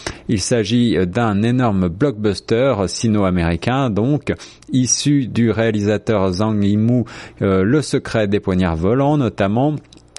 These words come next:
Les images sont assez magnifiques, il y a beaucoup d'effets spéciaux, beaucoup d'action également. C'est un blockbuster chinois-américanisé plutôt qu'américain qui se passe en Chine, hein. Mais, même si, euh, on a conservé quelques acteurs américains,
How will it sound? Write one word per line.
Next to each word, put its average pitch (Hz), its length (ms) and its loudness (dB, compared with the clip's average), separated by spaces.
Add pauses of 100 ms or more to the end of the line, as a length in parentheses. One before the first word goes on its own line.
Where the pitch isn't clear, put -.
(280)
Les 107 420 2
images 104 340 0
sont 117 220 0
assez 95 300 0
magnifiques, 104 640 0
il 85 100 0
y 85 60 0
a 82 40 0
beaucoup 120 520 0
d'effets 110 380 0
spéciaux, 123 480 -2
beaucoup 104 400 -2
d'action 131 680 -2
également. 98 480 0
C'est - 220 -6
un 90 80 0
blockbuster 87 600 -2 (280)
chinois-américanisé 98 1120 0
plutôt 92 360 -4
qu'américain 85 580 0
qui - 140 -6
se - 80 -10
passe 80 200 -4
en 80 100 -4
Chine, 143 320 -2
hein. 120 160 0 (280)
Mais, 107 420 2
même 87 300 0
si, 95 380 0
euh, 80 100 0
on 80 140 0
a 82 140 0
conservé 92 680 -2
quelques 85 400 -4
acteurs 90 320 -2
américains, 82 640 0